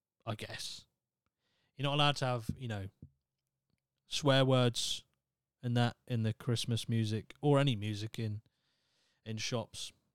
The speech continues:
So I guess you can have that one. But I do like that song. A few times at Christmas, not played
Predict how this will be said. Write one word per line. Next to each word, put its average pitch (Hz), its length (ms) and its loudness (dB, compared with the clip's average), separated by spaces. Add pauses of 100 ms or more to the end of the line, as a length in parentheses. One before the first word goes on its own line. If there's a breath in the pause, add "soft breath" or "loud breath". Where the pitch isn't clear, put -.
(800)
So 214 240 6
I 190 60 10
guess 202 380 4
you 196 80 2
can 175 160 2
have 156 280 4
that 131 220 2
one. 95 200 -10 (1300)
But 139 80 -4
I 139 80 4
do 139 240 6
like 123 340 6
that 117 200 -4
song. 107 300 -6 (1800)
A 160 60 -4
few 262 240 8
times 107 520 2
at - 100 -12
Christmas, 117 380 -4
not 151 200 -2
played 123 380 0